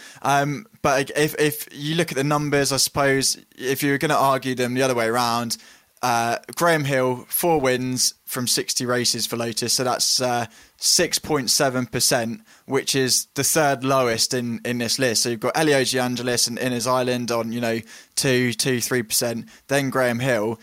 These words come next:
and then it's a big step up, another twelve percent before you get to Senna, who is, who's next on this list. So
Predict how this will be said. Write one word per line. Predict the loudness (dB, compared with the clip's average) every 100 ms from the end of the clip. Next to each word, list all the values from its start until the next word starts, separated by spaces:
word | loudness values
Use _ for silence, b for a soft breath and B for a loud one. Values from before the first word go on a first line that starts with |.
| B
and | -2
then | 0
it's | 2 -2
a |
big | 0 0 2 0
step | 0 0 -4
up, | -4
another | -2 -2 -2
twelve | 0 0 0
percent | -2 -4 -6
before | -6 -2
you | -2
get | -4 -2
to | -2 -2 0
Senna, | 2 2 0 -2
who | -2 0
is, | 0 0 -2
who's | -4 -4 -2
next | -2 -2 -2
on | -6
this | -4 -4
list. | -2 0
So | 0